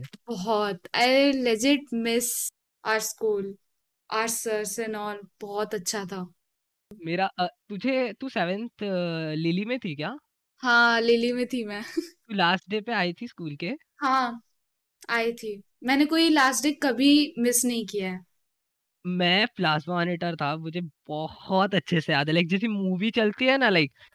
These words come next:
Speaker 2: वैसे मेरे
Speaker 1: हाँ।
Speaker 2: दिमाग में ही मूवी चलती है, जब भी, भी मैं, like, ये, अ, क्या, अ,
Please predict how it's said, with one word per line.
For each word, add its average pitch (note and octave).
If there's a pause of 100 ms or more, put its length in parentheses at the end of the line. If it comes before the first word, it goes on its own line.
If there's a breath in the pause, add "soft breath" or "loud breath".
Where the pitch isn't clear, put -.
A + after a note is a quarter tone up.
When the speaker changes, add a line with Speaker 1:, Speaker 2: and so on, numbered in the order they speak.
Speaker 2:
वैसे F3
मेरे A#3
Speaker 1:
हाँ। A#3
Speaker 2:
दिमाग F3
में G#3
ही G#3+
मूवी F#3+
चलती E3+
है, F3+
जब E3
भी, F#3+
भी G3+
मैं, F#3+
like, F3+
ये, F3+
अ, - (440)
क्या, D3
अ, D3